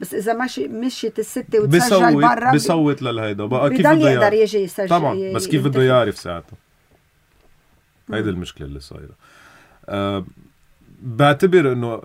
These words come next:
Speaker 2: إجراء انتخابات نيابية بظل السلاح، بوجود سلاح، هو أمر خاطئ وخطير. بس السؤال هو، هل بدنا نأجل الانتخابات النيابية تيكون ف-، شلنا السلاح، ولا بدنا نعجل بشيل السلاح؟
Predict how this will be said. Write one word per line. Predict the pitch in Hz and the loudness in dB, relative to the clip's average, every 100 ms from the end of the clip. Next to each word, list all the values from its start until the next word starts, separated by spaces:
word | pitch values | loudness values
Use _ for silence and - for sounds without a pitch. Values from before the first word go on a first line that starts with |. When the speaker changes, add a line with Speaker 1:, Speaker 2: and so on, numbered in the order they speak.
| 80 - | -10 -6
Speaker 2:
إجراء | 98 113 143 127 | -4 2 2 2
انتخابات | 110 - 104 104 110 101 | -8 -10 -8 -6 -6 -4
نيابية | 98 92 107 98 | -6 -4 -4 -4
بظل | 90 98 104 95 | -6 -6 -6 -6
السلاح، | - - 90 98 101 95 - - | -8 -12 -8 -6 -6 -8 -16 -18
بوجود | 90 85 90 101 123 95 | -14 -10 -8 -4 -4 -4
سلاح، | - 87 87 85 - - | -12 -10 -10 -10 -14 -14
هو | 85 85 | -10 -10
أمر | 85 - 98 90 85 - - - - - | -10 -10 -8 -8 -10 -14 -18 -18 -20 -18
خاطئ | 80 107 104 98 | -10 -8 -6 -8
وخطير. | 78 - - - 67 _ - | -10 -12 -20 -20 -20 _ -20
بس | - | -20
السؤال | - 107 104 117 | -16 -8 -6 -6
هو، | 101 107 | -6 -6
هل | 90 101 | -6 -6
بدنا | 98 98 | -6 -6
نأجل | 92 110 107 | -8 -8 -10
الانتخابات | 104 92 - 95 98 95 | -8 -10 -10 -10 -10 -10
النيابية | 92 92 101 | -10 -8 -10
تيكون | 95 90 98 92 | -10 -12 -10 -12
ف-، | - _ _ | -14 _ _
شلنا | - 120 123 | -10 -8 -6
السلاح، | 151 - 113 135 127 | -8 -10 -6 -4 -2
ولا | 123 117 | -4 -6
بدنا | 113 113 | -8 -6
نعجل | 104 113 107 101 | -4 -4 -6 -6
بشيل | 101 - 98 | -8 -8 -10
السلاح؟ | 92 - 92 78 | -10 -12 -12 -14